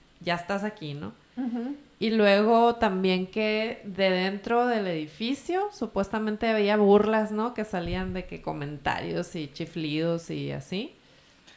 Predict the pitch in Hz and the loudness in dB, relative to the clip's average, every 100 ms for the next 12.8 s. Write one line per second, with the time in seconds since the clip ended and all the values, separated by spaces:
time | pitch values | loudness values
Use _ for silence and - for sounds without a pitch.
0 | - - - - - 320 320 320 294 294 | -20 -20 -20 -14 -2 0 0 2 2 4
1 | 320 320 330 339 302 330 311 302 247 254 | 4 6 4 4 6 8 8 8 4 4
2 | 226 277 294 185 180 180 214 - 311 311 | 0 0 2 2 2 0 0 2 2 2
3 | 143 285 302 - 311 311 330 339 381 330 | 0 -2 -4 -4 -4 -2 -2 -2 -4 -4
4 | 294 302 381 392 339 233 220 233 269 208 | -2 -2 -4 -6 -4 -2 0 -2 -2 -4
5 | 196 247 311 285 254 277 285 262 247 233 | -6 -8 -6 -6 -6 -8 -6 -4 -4 -6
6 | 220 208 214 226 226 214 - _ - 196 | -8 -10 -8 -6 -6 -8 -16 _ -8 -8
7 | - 240 202 220 247 233 208 202 226 - | -6 -6 -6 -6 -8 -8 -10 -8 -10 -8
8 | 202 208 196 190 208 202 - 208 208 202 | -8 -4 -4 -4 -6 -8 -8 -12 -10 -4
9 | 190 185 208 202 190 208 196 254 294 240 | -2 -2 -8 -10 -4 -2 -2 -2 -4 -4
10 | 202 196 196 190 220 196 196 202 196 196 | -6 -4 -6 -4 -6 -2 -2 -2 -6 -8
11 | 214 190 185 156 165 - - 247 262 - | -8 -6 -6 -8 -10 -10 -4 -4 -4 -8
12 | - - - 185 240 247 233 | -18 -18 -12 -4 2 4 2